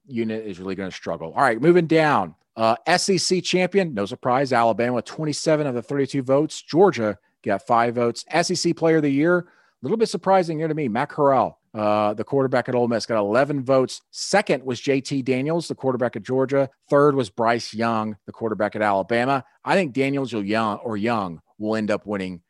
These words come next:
the S E C player of the year. S E C coach of the year, surprise to me, Kirby Smart with ten votes. If Kirby Smart gets,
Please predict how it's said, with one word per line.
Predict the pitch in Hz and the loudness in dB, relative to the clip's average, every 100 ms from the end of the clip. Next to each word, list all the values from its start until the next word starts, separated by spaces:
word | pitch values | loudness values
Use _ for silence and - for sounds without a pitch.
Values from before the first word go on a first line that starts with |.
| _ _ - | _ _ -6
the | 107 | -4
S | 104 104 | -4 -6
E | |
C | - 104 | -10 -8
player | 101 95 | -6 -6
of | 92 | -6
the | |
year. | 90 82 | -8 -4
S | 160 170 | -2 -2
E | 147 | -4
C | 151 | -4
coach | 156 165 185 | -2 -2 -2
of | |
the | 175 | 0
year, | 180 175 _ _ _ _ | 2 0 _ _ _ _
surprise | 135 - 139 147 170 - | -16 -6 -2 0 0 -4
to | 147 | -6
me, | 180 160 110 | -4 -2 -4
Kirby | - 165 185 | -2 -2 -2
Smart | - 190 202 156 | -4 4 6 4
with | 113 - | 0 -4
ten | 165 143 | -4 0
votes. | 160 135 - - - _ _ | 2 0 -2 -8 -10 _ _
If | 147 | -4
Kirby | - 208 254 | 0 2 2
Smart | 220 196 196 160 | 0 2 2 2
gets, | 147 - - | -4 -6 -16